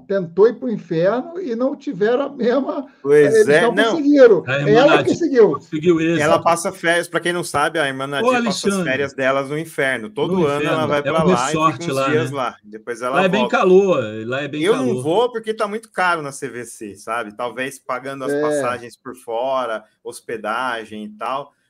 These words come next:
Speaker 2: talvez dá pra ir, mas, é, p-, pela C V C tá muito caro. E ela
Speaker 3: Ô,
Speaker 2: vai lá tirar
Speaker 3: Alexandre,
Speaker 2: férias.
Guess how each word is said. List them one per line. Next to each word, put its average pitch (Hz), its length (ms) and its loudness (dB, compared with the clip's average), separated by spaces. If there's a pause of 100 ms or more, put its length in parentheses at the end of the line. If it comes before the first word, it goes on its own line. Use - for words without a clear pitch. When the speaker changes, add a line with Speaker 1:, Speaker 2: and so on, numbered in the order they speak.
(140)
Speaker 2:
talvez 120 380 -8
dá 131 120 0
pra 147 240 -4
ir, 127 120 -6
mas, 104 400 -12 (100)
é, 110 680 -6 (140)
p-, 113 160 -10 (140)
pela 127 200 -4
C 127 140 -14
V 123 100 -10
C 127 140 -12
tá 139 140 -10
muito 151 200 -14
caro. 104 280 -10 (220)
E 107 60 -10
ela 139 140 -2
Speaker 3:
Ô, - 40 -8
Speaker 2:
vai 160 120 -4
lá 165 120 -4
tirar 165 140 -4
Speaker 3:
Alexandre, 165 240 -6
Speaker 2:
férias. 151 480 -10